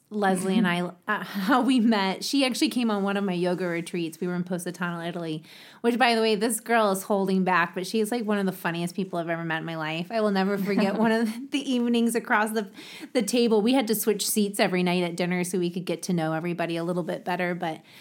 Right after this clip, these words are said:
Speaker 1: I was like, "I would pay serious money. I would pay high, high dollars to go see this chick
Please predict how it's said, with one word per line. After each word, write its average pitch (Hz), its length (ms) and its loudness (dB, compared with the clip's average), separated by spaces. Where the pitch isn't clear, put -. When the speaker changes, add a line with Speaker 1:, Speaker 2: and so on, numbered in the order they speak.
Speaker 1:
I 226 60 2
was 233 140 2
like, 233 160 -2
"I 208 100 -4
would 339 160 -2
pay - 160 -6
serious 185 840 -6
money. 202 560 4
I 202 80 -2
would 269 140 -2
pay 277 220 0
high, 240 560 2
high 254 240 2
dollars 190 500 4
to - 80 2
go 262 160 4
see 208 260 2
this 165 220 2
chick 208 280 2